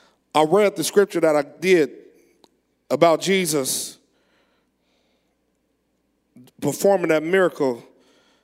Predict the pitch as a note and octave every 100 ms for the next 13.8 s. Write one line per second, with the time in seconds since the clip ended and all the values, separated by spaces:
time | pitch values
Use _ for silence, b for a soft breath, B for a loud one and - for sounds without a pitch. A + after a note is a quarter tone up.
0 | _ - A#2+ D#3 E3 - D#3 C#3 D#3 D3
1 | E3 C#3 G2 G2 _ _ _ _ b b
2 | b b b _ C#3 C#3+ F#3 E3 - F#3
3 | F3+ G3 G#3 F3 D#3 C#3+ E3 D3+ - C3+
4 | C3+ C#3 _ - G#3 F3+ - G2 - _
5 | _ _ _ _ _ _ _ _ _ _
6 | _ _ _ _ _ _ _ _ _ _
7 | _ - C#3+ C3+ E3+ G#3 G3 F3 E3 F3
8 | G3+ F3+ - E3 D#3+ G3 G3+ D3+ D3 C3
9 | - _ b b b b b b _ _
10 | _ C3+ C#3+ - - C#3+ C3+ F#3 G#3+ F#3
11 | F3 - G3 F3 F3 F#3 E3+ - G3 F3
12 | D#3 F#3 G3 - E3+ F3+ D#3+ D#3 F#3+ G3
13 | F#3 F#3 F#3 F3 F#3 F3 F#3